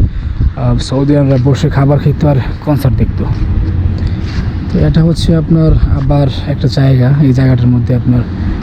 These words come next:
কনসার্ট হয়, প্রতি বছর দুই থেকে তিন মাসের মতো হয়। এই জায়গাটিতে আপনার কেউ এই জায়গাটার মধ্যে যে টেবিলগুলো আছে, খাবার দাবারের যেই, আহ, অবশিষ্ট অংশ থাকে,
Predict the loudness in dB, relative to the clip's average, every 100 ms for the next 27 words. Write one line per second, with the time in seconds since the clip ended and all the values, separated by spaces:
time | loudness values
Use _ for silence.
0 | 0 2 2 2 0 0 0 -2 -4 -6
1 | -6 -4 -4 -4 -6 -6 -4 -2 0 0
2 | 0 0 0 0 2 2 0 0 0 2
3 | 2 2 0 0 0 0 0 0 -2 -4
4 | -2 0 0 0 -2 -4 -6 -4 -2 0
5 | 2 2 0 -2 -2 0 0 0 -2 -4
6 | -6 -4 -4 -4 -4 -4 -2 2 2 2
7 | 0 -4 -8 -8 -8 -8 -8 -8 -2 2
8 | 2 2 0 0 0 2 2 2 0 0
9 | 0 0 0 2 2 2 0 0 0 2
10 | 2 2 0 0 0 0 0 -2 -6 -6
11 | -4 -2 0 -2 -4 -6 -6 -6 -4 0
12 | 0 0 2 0 0 -6 -2 2 2 2
13 | 0 0 0 0